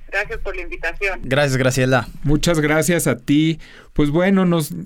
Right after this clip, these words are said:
Speaker 3: eh, nos gustaría empezar, este, co-, sa-, sabiendo un poquito más de, de lo que haces, a lo que te dedicas, para de ahí, este, pues, entrarle como de lleno al detalle de la información.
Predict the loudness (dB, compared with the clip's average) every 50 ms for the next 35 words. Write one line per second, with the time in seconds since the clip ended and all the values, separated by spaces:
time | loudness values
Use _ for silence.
0 | -6 -4 0 2 2 2 2 0 0 2 2 4 4 4 2 4 2 2 2 2
1 | 2 2 4 4 2 0 -2 -2 0 0 0 0 0 -4 -2 0 2 4 4 6
2 | 6 6 4 4 2 0 -6 _ _ _ _ -20 -18 -6 0 2 2 2 2 0
3 | -4 -2 -2 -2 0 0 0 0 2 2 4 4 2 2 2 0 -2 -2 -4 -2
4 | -2 -2 0 0 0 2 2 0 -2 -4 -8 -14 -18 -20 -20 -12 -4 0 2 4
5 | 4 4 2 2 2 2 4 4 4 2 2 0 0 0 2 2 2 0 0 0
6 | 2 2 2 2 2 0 2 2 2 0 2 0 -2 0 2 2 4 4 4 2
7 | 2 0 0 -2 0 0 0 0 -2 0 0 2 2 4 4 4 4 4 4 4
8 | 4 2 2 0 -2 -2 0 0 0 0 -2 -2 -2 -2 -2 0 0 0 0 0
9 | 0 -2 -2 -2 0 0 2 2 2 2 0 2 0 0 0 2 2 2 2 2
10 | 2 2 2 2 2 2 2 0 -2 -6 -14 -20 -12 -4 0 0 2 2 2 0
11 | 0 0 0 2 2 4 4 4 4 2 2 2 0 0 0 0 2 2 2 0
12 | 0 0 0 0 0 0 -2